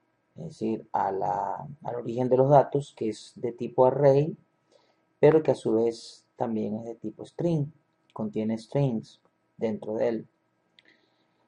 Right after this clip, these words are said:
Entonces, le decimos para acceder a cada uno de los elementos utilizando los campos. En este caso,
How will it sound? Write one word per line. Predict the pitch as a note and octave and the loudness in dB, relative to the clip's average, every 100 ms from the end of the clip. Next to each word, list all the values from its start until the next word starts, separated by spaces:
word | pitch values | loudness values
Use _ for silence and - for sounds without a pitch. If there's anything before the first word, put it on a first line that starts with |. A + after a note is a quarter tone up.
| _ _ - | _ _ -8
Entonces, | A#2 C3 A#2 - - - _ _ _ _ _ - | 2 4 4 -2 -10 -10 _ _ _ _ _ -12
le | B2+ B2+ | 4 8
decimos | D3+ D#3 D#3 D3 D#3+ E3 | 8 6 2 2 2 0
para | - A#2 A2+ A2 A2 - - | 2 2 2 -2 -2 -4 -6
acceder | A2 - A#2 B2 B2 - - _ _ - | -6 0 4 6 6 4 -8 _ _ -8
a | G#2+ | -6
cada | - G#2+ A2 | -2 0 2
uno | A2+ A#2 A#2+ | 0 0 -2
de | A#2 | 0
los | A2 A2+ | -2 -2
elementos | B2 C#3+ C#3+ C#3 C#3 E3 D#3+ - _ _ _ _ _ _ _ _ _ _ _ _ | 0 2 2 0 -2 -4 -4 -12 _ _ _ _ _ _ _ _ _ _ _ _
utilizando | - C#3 C#3 C#3+ - A#2+ A#2+ C3 - - | -2 0 0 0 2 0 0 -4 -6 -12
los | A2 - | -12 -2
campos. | D#3+ F#3 F3+ - - _ _ _ _ _ _ | 0 0 -4 -18 -20 _ _ _ _ _ _
En | A2+ A#2 | -12 -10
este | - A#2 | -6 0
caso, | A#2+ A#2 - B2+ | 2 2 0 -4